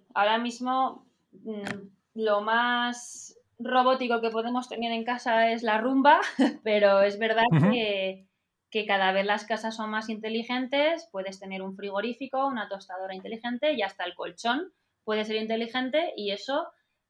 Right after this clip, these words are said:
Speaker 1: es una fuente de datos para los hackers que pueden saber, pues en el caso del colchón, por ejemplo,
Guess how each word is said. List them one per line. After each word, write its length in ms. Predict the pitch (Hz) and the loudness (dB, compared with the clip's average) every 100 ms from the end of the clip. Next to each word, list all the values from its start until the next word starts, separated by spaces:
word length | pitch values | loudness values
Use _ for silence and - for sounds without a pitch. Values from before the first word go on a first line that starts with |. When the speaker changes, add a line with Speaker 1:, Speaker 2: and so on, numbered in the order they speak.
| - | -6
Speaker 1:
es 440 | 208 208 226 - - | -2 -2 -4 -8 -10
una 320 | 220 226 233 | -4 -2 -2
fuente 460 | 233 226 233 226 226 | -2 -2 -2 -2 0
de 140 | 226 | 2
datos 540 | 226 262 226 190 190 _ | 2 2 0 -6 -8 _
para 240 | 180 170 170 | -6 -4 -6
los 220 | 170 - | -8 -2
hackers 580 | 220 226 285 381 - _ | -2 0 -2 -2 -10 _
que 140 | 196 190 | -12 -8
pueden 280 | 175 185 | -8 -8
saber, 480 | 196 202 208 269 311 _ _ _ | -4 -2 -2 -2 -6 _ _ _
pues 360 | 175 175 - - | -12 -12 -14 -16
en 100 | 175 | -12
el 120 | 170 | -6
caso 220 | 185 190 | -6 -4
del 160 | 196 190 | -4 -2
colchón, 360 | 190 190 214 208 | -2 -2 -6 -6
por 140 | 214 | -8
ejemplo, 540 | 208 233 226 156 - | -6 -6 -6 -10 -10